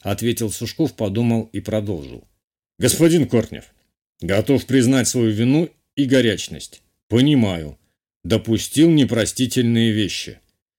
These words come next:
Но сделайте скидку на возраст и простите старика. В свою очередь, готов рассмотреть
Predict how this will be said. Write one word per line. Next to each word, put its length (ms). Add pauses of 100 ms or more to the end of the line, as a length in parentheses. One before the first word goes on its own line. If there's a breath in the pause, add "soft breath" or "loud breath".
(220)
Но 220
сделайте 500
скидку 360
на 180
возраст 440
и 60
простите 460
старика. 580 (540)
В 40
свою 360
очередь, 440 (260)
готов 380
рассмотреть 580